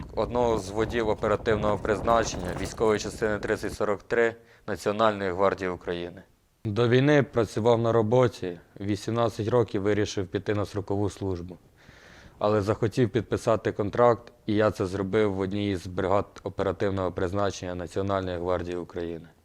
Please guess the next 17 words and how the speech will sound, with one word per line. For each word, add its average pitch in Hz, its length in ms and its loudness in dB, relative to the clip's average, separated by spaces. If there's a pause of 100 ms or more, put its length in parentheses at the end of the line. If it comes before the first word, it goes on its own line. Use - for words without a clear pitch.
(260)
Війну 143 260 2
зустрів 160 400 2
в 117 320 -2
одному 135 360 4
із 117 160 4
навчальних 120 540 4
центрів 101 560 4 (140)
Національної 110 680 0
гвардії 104 440 2
України. 107 680 2 (800)
Саме 120 360 6
двадцять 110 360 4
четвертого 113 580 2
лютого 110 440 4
двадцять 95 380 0
другого 98 320 2
року 101 400 2